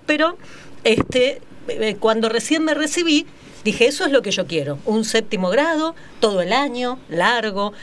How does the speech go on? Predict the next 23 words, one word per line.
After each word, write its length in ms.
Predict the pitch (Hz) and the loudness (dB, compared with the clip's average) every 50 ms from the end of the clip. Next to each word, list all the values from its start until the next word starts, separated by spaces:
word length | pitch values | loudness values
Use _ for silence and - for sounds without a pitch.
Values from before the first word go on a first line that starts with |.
| - - | -10 -6
así 280 | - - - - 190 | -6 -4 -4 -4 -4
ya 120 | 190 - 208 | -4 -4 -4
empiezo 480 | 175 160 - 214 240 247 240 - 214 175 | -4 -4 0 2 2 2 2 0 -4 -6
mi 80 | 175 151 | -4 -2
carrera 340 | 175 165 - 180 175 175 | -2 0 0 0 0 0
docente", 520 | 165 165 - - 269 240 220 190 220 233 - - - - - - - - - - - - - - - | -2 0 2 4 4 4 2 -2 -4 -4 -4 -6 -10 -14 -14 -16 -16 -16 -16 -16 -16 -16 -12 -6 0
y 140 | 359 370 320 | 2 2 4
dije, 480 | 262 254 240 - - 269 277 285 285 - | 2 2 0 2 2 2 2 2 -2 -4
"Nunca 600 | 190 196 196 202 285 330 294 220 190 170 - 175 | -4 0 2 4 4 4 2 0 -2 -2 -2 -2
lo 120 | 156 160 160 | 0 0 0
voy 120 | 170 175 | 2 0
a 40 | 175 | 0
llegar 260 | 160 - 175 175 170 160 | 0 -2 -2 -2 -2 -2
a 80 | 147 | -4
tomar", 360 | 131 170 170 - - 226 170 | -4 -2 0 2 2 0 0
porque 520 | 139 - 175 170 175 185 - 247 254 302 311 - - - - - - - - - | 0 0 0 0 0 -2 -2 -2 -2 -2 -2 -4 -10 -14 -16 -18 -18 -20 -8 -2
con 220 | - 180 165 165 156 | -2 -2 -2 0 0
toda 200 | 190 208 226 214 | 0 2 2 0
la 80 | 208 190 | -2 -2
gente 280 | - 233 226 220 220 185 | 0 0 0 0 -2 -2
que 60 | 170 | 0
había 180 | 170 180 196 220 | 0 0 0 2
adelante, 580 | 233 269 285 294 262 214 214 208 214 240 262 | 2 2 2 0 0 -2 -2 -2 -2 -2 -4